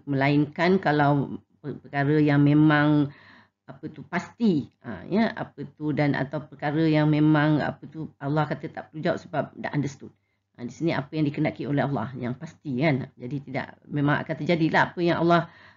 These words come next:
apa yang Allah hendak, eh. Ha, jadi tak perlu jawapan. And then apa tu, la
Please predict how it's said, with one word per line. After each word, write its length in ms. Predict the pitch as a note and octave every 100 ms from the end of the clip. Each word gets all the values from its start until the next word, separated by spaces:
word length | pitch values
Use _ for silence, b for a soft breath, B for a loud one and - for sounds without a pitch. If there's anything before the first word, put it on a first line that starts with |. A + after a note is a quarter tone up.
| B
apa 200 | D3+ D3 E3+
yang 240 | E3+ E3
Allah 240 | D#3 E3+
hendak, 320 | E3+ G3+ F3 -
eh. 160 | F#3+ -
Ha, 160 | - -
jadi 180 | C#3 C#3+
tak 160 | - D3+
perlu 240 | D3+ C#3+
jawapan. 480 | C3+ C3+ C3+ D#2+ D3 _ _ _ _ _
And 80 | C3+
then 160 | C#3 C#3
apa 240 | B2+ - -
tu, 80 | C#3+
la 320 | D3+ G3+